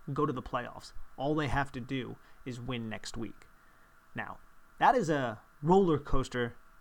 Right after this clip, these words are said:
type of season from a team like the Chicago Bears. And it's the Packers next week, a team that they definitely struggle with. That's who they have to play. Best of luck to them in that affair. <laughs> And then we have the Cincinnati Bengals going into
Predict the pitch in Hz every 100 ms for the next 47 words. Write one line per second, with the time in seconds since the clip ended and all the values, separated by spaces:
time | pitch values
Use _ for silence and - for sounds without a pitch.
0 | - - 151 156 120 - 135 113 110 117
1 | 117 - 127 117 113 104 120 - 110 80
2 | 73 71 - - - - - 113 113 120
3 | - 135 160 180 165 104 107 98 - 73
4 | - 139 127 113 107 117 113 147 135 180
5 | 151 110 - 101 113 - 151 139 135 147
6 | - 170 123 113 123 - - - - -
7 | 151 - 156 120 113 - - - 143 120
8 | 113 107 117 - - - 135 113 110 147
9 | 117 - - - - - - - - -
10 | - - 135 180 226 202 180 170 - 135
11 | - 180 180 170 165 131 135 123 127 147
12 | 139 160 170 - 208 196 147 143